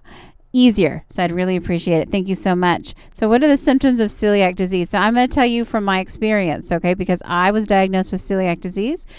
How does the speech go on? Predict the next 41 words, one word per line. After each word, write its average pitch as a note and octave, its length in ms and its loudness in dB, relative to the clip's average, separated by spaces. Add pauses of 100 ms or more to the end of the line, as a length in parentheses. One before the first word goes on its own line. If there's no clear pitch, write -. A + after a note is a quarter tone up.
(140)
sixteen A#3 580 0
years G3 260 0
ago G3+ 360 4
as G3+ 360 4
an A#3+ 120 2
adult. G#3 580 0 (400)
And, A3+ 640 4
um, A3 380 2
you B3+ 40 2
know, A#3+ 280 6
this C4+ 160 0
disease D#4+ 340 2
looks D#4 160 -2
different C#4 320 4
on B3+ 80 4
everyone. A#3 460 4
So G#3 80 0
I'm G#3+ 60 -2
just A#3+ 120 -10
gonna D4 160 0
share B3 220 0
my A#3 140 2
experience A3 680 -4
for G3+ 200 -2
me, F#3+ 300 -4
like, G#3+ 220 -4
what F#3+ 120 0
it D#3+ 60 -4
looked F#3+ 180 -6
like F#3+ 160 -2
for F#3+ 220 -2
me. F#3 300 -4
I G3 140 -2
often F#3 380 -6
get G3+ 140 -6
asked F3 380 -6
that, G3+ 280 -2 (520)
um, F3+ 340 -2
from F3+ 220 -6
other F#3+ 260 -4
people E4 600 -4